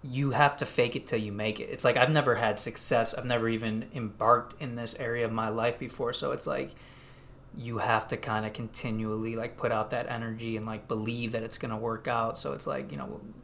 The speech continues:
whatever works for you, whatever is, like, inspiring to you, um, and trying to, like, stay on that path. 'Cause you're gonna have, like, good days and bad days, and it's hard to even quantify. It's like, only, you know, X amount of people saw my content today, or it's like, you know, it,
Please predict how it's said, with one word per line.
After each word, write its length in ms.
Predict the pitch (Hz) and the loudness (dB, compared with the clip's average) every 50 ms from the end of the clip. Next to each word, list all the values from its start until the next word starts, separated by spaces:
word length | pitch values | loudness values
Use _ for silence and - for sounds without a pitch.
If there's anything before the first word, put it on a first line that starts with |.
| - - - | -20 -14 -6
whatever 380 | 147 123 117 120 113 117 113 107 | -2 0 2 2 2 2 0 0
works 320 | 107 113 113 113 110 - | 0 0 0 0 -2 -4
for 140 | - - - | -8 -8 -6
you, 280 | 110 101 104 113 110 104 | -6 -4 -2 -2 0 0
whatever 340 | 107 107 107 107 107 110 110 | 0 -2 -2 -2 -2 -2 -2
is, 100 | 107 113 | -2 -2
like, 200 | 110 113 - - | -4 -4 -6 -8
inspiring 640 | - 117 107 - - 120 113 110 110 110 110 110 | -4 -2 -2 -2 0 -2 -2 -2 -2 -4 -4 -4
to 120 | 107 - 107 | -6 -6 -8
you, 480 | 107 113 113 110 107 104 107 107 110 - - - - - - - - - - | -6 -4 -4 -4 -4 -4 -6 -8 -10 -14 -18 -18 -20 -20 -20 -20 -20 -14 -10
um, 540 | - - - - - - - - - - - - - | -8 -6 -6 -6 -6 -6 -8 -8 -10 -10 -12 -10 -8
and 140 | - 113 110 | -8 -6 -2
trying 220 | - 127 113 110 | 0 0 2 2
to, 60 | 110 104 | 2 2
like, 280 | 104 107 104 101 - | 2 0 0 -2 -4
stay 360 | - - - - - 113 107 | -6 -6 -4 -2 -2 -2 -2
on 180 | 104 104 110 110 | -2 -2 -2 -4
that 360 | 117 120 - - - - - - | -4 -4 -6 -6 -8 -8 -6 -6
path. 260 | 131 113 110 - - | -4 -4 -4 -4 -2
'Cause 180 | - 123 - 151 | -2 0 2 2
you're 100 | 143 143 | 2 2
gonna 140 | 151 147 131 131 131 | 2 0 2 2 2
have, 100 | 123 120 | 4 4
like, 220 | 120 113 110 - - | 4 2 2 0 -2
good 140 | 127 113 113 | -4 0 2
days 200 | 113 110 107 104 | 2 2 2 2
and 120 | 101 98 | 0 -2
bad 200 | 104 101 101 101 | 0 0 0 0
days, 200 | 104 101 101 101 | 0 -2 -4 -4
and 100 | 110 110 | -4 -6
it's 80 | 107 - | -4 -2
hard 200 | - 110 110 107 | 0 0 0 -2
to 60 | 107 | -4
even 180 | 107 107 107 104 | -4 -6 -6 -8
quantify. 560 | - - - 107 104 104 104 - - - 139 | -6 -4 -2 -2 -2 -2 -2 -4 -2 -4 -4
It's 120 | - - - | -4 -4 -4
like, 140 | 196 208 196 | -4 -2 -2
only, 400 | 190 180 170 156 147 143 135 139 - - - | -2 0 0 0 0 -2 -2 -6 -10 -10 -8
you 100 | - 135 | -6 -6
know, 280 | 123 117 117 - 143 - - - - - - - - - - - - - - - - - - | -4 -4 -6 -6 -8 -10 -14 -20 -20 -20 -20 -20 -20 -20 -20 -20 -20 -20 -20 -20 -14 -8 -8
X 200 | 127 - - 139 | -6 -4 -2 2
amount 220 | 123 120 117 117 | 4 4 4 4
of 80 | 110 - | 2 0
people 260 | 135 113 - 113 107 | -2 0 0 0 2
saw 240 | - - 123 113 110 | 4 6 6 6 6
my 200 | 113 107 107 110 | 4 2 2 0
content 500 | - - 156 151 147 139 - 123 113 110 | 0 2 2 2 2 2 0 -2 -2 -2
today, 380 | - 120 113 113 113 113 113 113 | -2 -2 0 0 0 0 0 0
or 120 | 110 110 | 0 -2
it's 160 | 110 107 - | -4 -4 -4
like, 500 | - 131 131 127 - 131 131 - - - - | -4 -2 -2 -2 -4 -6 -8 -12 -12 -12 -10
you 60 | 139 | -10
know, 180 | - - - - | -8 -8 -8 -8
it, 80 | - | -10